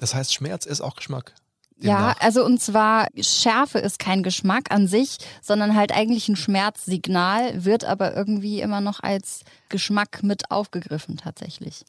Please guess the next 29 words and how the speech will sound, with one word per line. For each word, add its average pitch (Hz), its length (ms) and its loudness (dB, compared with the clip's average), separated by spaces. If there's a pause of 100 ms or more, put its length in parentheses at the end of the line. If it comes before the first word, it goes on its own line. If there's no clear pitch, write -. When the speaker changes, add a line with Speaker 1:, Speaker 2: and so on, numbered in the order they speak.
Speaker 1:
Ja. 107 180 -6 (240)
Speaker 2:
Und 233 340 2
<laughs> 202 500 -4
noch 208 280 0
ein 202 140 0
weiterer 175 400 4
Funfact - 560 0
an 214 80 6
der 196 180 4
Stelle. 170 380 2 (380)
Man 190 160 4
glaubt 196 300 2
ja 175 100 4
immer, 185 160 4
dass 190 200 0
wenn 190 120 2
man 175 160 2
ein 170 60 -2
Zungenpiercing 214 680 2
hat 170 160 2
zum 185 140 0
Beispiel, 170 460 2 (400)
dass 180 200 0
das 180 320 -4
Geschmacksempfinden 190 960 0
irgendwie 180 280 0
dann 170 160 0
beeinträchtigt 175 760 -2
ist. 196 260 -12